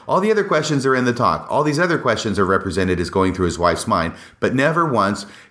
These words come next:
"Can I get a priesthood blessing to heal me?" That question apparently never even crosses her mind. As she lay in the operating room, he says, she felt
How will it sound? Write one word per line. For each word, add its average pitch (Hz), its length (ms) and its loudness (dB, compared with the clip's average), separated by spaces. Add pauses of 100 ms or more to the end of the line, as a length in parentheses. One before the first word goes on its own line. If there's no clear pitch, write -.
"Can 139 160 -2
I 156 100 2
get 139 200 2
a 147 60 2
priesthood 165 420 0
blessing 110 420 0
to 135 100 0
heal 165 260 0
me?" 104 220 -2 (240)
That 185 200 0
question 131 380 0
apparently 156 680 -2
never 175 300 0
even 156 240 0
crosses 156 640 -2 (200)
her 123 180 -2
mind. 113 420 0 (480)
As 98 80 -4
she 131 140 -4
lay 143 160 -2
in 160 100 -2
the 143 80 -2
operating 117 460 -4
room, 127 180 -4
he 95 100 -4
says, 82 360 -6
she 139 240 -4
felt 92 360 -2